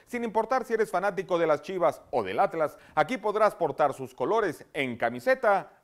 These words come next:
y alma. Nuestra sexta experiencia está dedicada a los amantes de la cultura y es explorar Tlaquepaque y Tonalá, dos ciudades cercanas y muy conocidas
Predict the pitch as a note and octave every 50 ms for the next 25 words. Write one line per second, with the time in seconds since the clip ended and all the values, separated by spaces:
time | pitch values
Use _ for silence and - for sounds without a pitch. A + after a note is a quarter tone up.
0 | _ _ _ - A#3+ G#3+ F3+ C#3 A#2+ A2 G2 E2 - _ _ _ _ _ _ _
1 | - - - F#3+ G#3+ G#3+ G#3 G#3+ G#3 F#3+ - - C#4 B3+ - - F#3+ - - C3+
2 | B2 D3 G3 G#3+ E3+ F3 E3 C3+ - - D#3 D#3+ E3 D3+ A#2 F#2 - - D3+ C#3+
3 | C#3 C3+ B2+ G#2+ - - _ _ - C3+ C3 B2+ A#2 - C3 A#2 B2+ F#3+ A#3 A3
4 | C3+ C3+ A#2 G#2 A#2 D3 D3 - - D3 - - C#4+ D4 C#4 C4 G3+ D3+ - -
5 | - _ - D3+ G3 A#3+ A#3+ - G3 E3 - - A#2+ A#2 C3 F3 G#3 G#3+ F#3+ F3
6 | - - _ _ _ _ _ - - D#3+ D#3 C#3+ - A3 A3+ - C4+ C#4 C4+ C#4
7 | G#3 F#3+ F3+ D3 - - _ _ _ - E3+ - - D3 B2+ B2 A2 G#2 G2 F2
8 | - - _ _ _ _ - - G#3 B3+ B3+ A#3+ G#3+ F#3+ F#3+ F#3+ F3+ - - D3+
9 | C3+ - F3+ G#3 A3 A3 G#3+ - - - - F3 D#3+ E3+ G#3+ C4+ C#4 A#3+ - E3
10 | C3 A#2+ A#2 - A3 A#3 F3+ F#3 D#3 - -